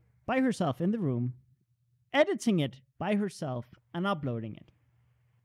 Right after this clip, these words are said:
In the past, I would put up the cameras, I would kinda direct her, I would edit her, and this was the first time she did the whole process by herself. I had to maybe help with one or two things, like,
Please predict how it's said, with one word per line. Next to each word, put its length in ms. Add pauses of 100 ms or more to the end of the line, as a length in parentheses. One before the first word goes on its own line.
(160)
In 120
the 40
past, 380
I 80
would 180
put 120
up 140
the 60
cameras, 600
I 80
would 180
kinda 200
direct 480
her, 160
I 100
would 220
edit 260
her, 260 (460)
and 400 (400)
this 140
was 100
the 60
first 260
time 140
she 100
did 220
the 80
whole 140
process 360
by 160
herself. 340 (760)
I 40
had 180
to 60
maybe 380 (380)
help 180
with 120
one 140
or 60
two 220
things, 360
like, 240